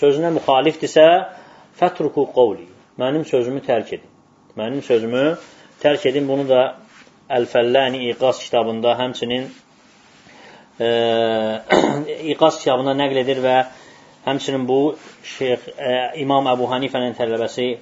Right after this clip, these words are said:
Muhammed rahimehullaha da nisbət olunur və sonra sözünün davamında buyurur ki, "Hədə və nəhvusu leysə fi haqqil müştəhid." Deyir ki, bu sözlərim, yəni müştə-, İmam Əbu Hanifənin bu sözü,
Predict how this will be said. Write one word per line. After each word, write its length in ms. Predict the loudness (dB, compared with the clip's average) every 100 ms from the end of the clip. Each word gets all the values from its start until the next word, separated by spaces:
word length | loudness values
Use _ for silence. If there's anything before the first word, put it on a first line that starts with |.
| -14 -10
Muhammed 520 | -6 -4 -2 -4 -6 -20 -20 -12 -2
rahimehullaha 720 | -2 0 0 2 2 0 0
da 80 | -2
nisbət 360 | -4 0 2 2
olunur 420 | 2 4 4 2 -14 -20 -4 -2
və 80 |
sonra 240 | 2 2 2
sözünün 380 | 2 -2 0 4
davamında 440 | 4 4 0 0
buyurur 280 | 2 2 0
ki, 100 | 0
"Hədə 340 | 2 4 2 2
və 60 | 0
nəhvusu 760 | -2 -2 -4 -2 0 2 0 -2 -16 -20 _ 0
leysə 320 | 0 2 -2
fi 140 | -2
haqqil 360 | -2 -4 -2 -6 -6
müştəhid." 400 | -6 -6 -6 -12 _ _ _ _ _ _ _ -10
Deyir 120 | -8
ki, 160 | -6
bu 60 | -6
sözlərim, 560 | 0 0 2 0 0 -2
yəni 140 | -4 -4
müştə-, 360 | -4 -2 -4 -4
İmam 240 | -4 -2 0
Əbu 180 | 0 0
Hanifənin 400 | -2 -2 -2 -2
bu 80 | -2
sözü, 360 | 2 2 0